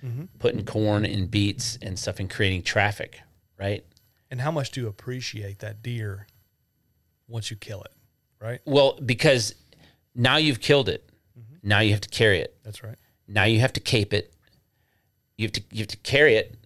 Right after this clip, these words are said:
Speaker 2: You clean it, carry it, cape it, and butcher it. I butcher my own deer.
Speaker 1: Mm-hmm.
Speaker 2: The only thing I pay somebody to do is make me sausage.
Speaker 1: That's right.
Speaker 2: So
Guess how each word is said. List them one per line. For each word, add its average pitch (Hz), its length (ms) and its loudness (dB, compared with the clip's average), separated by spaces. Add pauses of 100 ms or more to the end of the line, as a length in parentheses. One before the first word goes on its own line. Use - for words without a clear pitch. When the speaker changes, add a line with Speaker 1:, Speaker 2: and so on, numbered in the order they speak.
(600)
Speaker 2:
You 117 180 -4
clean 165 320 2
it, - 280 -2
carry 131 320 4
it, - 300 -4
cape 120 280 0
it, - 280 0 (400)
and 95 120 -4
butcher 92 300 -2
it. 80 140 -2
I 101 80 4
butcher 107 280 0
my 98 140 4
own 90 160 0
deer. 95 340 0
Speaker 1:
Mm-hmm. 127 180 -8
Speaker 2:
The 107 80 4
only 113 160 4
thing 107 180 0
I 95 140 2
pay 101 260 0
somebody 90 300 -4
to 85 100 -12
do 92 240 -2
is 85 260 -6
make 90 220 -10
me - 80 -10
sausage. - 640 -8
Speaker 1:
That's 110 180 -14
right. 139 200 -14 (720)
Speaker 2:
So 101 480 4